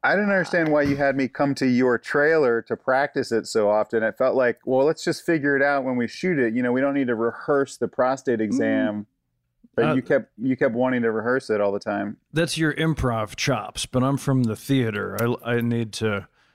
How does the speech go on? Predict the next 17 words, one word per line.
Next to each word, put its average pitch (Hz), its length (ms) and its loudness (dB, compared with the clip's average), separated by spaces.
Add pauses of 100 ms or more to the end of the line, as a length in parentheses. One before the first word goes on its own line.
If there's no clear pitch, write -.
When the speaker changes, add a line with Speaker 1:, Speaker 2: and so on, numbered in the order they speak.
(180)
Speaker 2:
I 123 80 2
need 131 180 2
a 104 60 -4
technical 135 580 -2
rehearsal. 123 760 0
You 120 120 0
know, 117 100 0
I 117 80 0
need 127 160 0
to 113 60 -2
run 120 260 0
through 123 360 0
it 101 180 -4
like 110 140 -2
a 98 100 -4
sword 131 320 0
fight. 98 380 -4